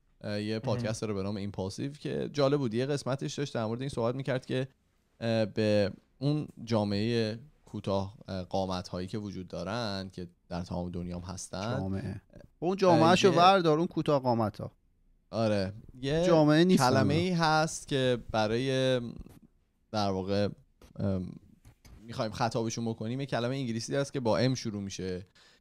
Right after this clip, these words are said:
Speaker 1: که من تازه فهمیدم خیلی کلمه زشت و در واقع بدیه و خودشون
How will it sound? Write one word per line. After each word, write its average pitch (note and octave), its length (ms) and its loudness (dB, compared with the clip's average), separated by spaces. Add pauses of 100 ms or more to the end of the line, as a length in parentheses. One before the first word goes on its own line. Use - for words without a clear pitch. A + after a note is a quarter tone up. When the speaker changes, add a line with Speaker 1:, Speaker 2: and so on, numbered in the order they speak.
Speaker 1:
که C3+ 60 -4
من D3+ 80 0
تازه E3+ 220 -2
فهمیدم D3+ 360 0
خیلی D3+ 400 -4
کلمه B2 580 0
زشت A#2+ 420 -4
و B2 360 -2
در G2 140 -2
واقع G2 220 -4
بدیه G#2 440 0
و F#2 200 -4 (380)
خودشون B2+ 580 -4